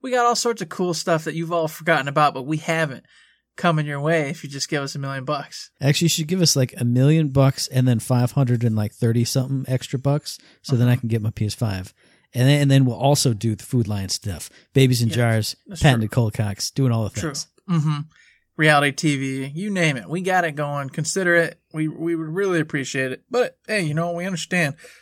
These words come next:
Speaker 1: Money's a real deal. You gotta pay them bills. covid's never going away. People are living in, like, I guess, shacks under bridges now. I don't know what's going on out in the world.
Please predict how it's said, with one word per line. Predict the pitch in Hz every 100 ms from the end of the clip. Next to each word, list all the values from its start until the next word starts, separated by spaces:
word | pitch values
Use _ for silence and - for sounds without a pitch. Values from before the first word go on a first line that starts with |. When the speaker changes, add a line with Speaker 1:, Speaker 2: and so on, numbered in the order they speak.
| _
Speaker 1:
Money's | 190 202 196 175
a |
real | 175 175
deal. | 156 170 170
You | 170
gotta | 185 165
pay | 175 170
them | 165 151
bills. | 165 170 170 160 - - _
covid's | - 180 160 151
never | 165 160
going | 160 165 156
away. | 156 156 156 156 156 - _ -
People | 202 175
are | 165
living | 156 165 151
in, | 147 139
like, | 135 120 87 -
I | -
guess, | 135 147
shacks | - - 147 156 156
under | 156 131
bridges | - 160 156 156
now. | 156 151 147
I | 143
don't | 165 170
know | 165 170 151
what's | 135 -
going | 139 131
on | 131
out | 127
in | 123
the | 127
world. | 135 135 135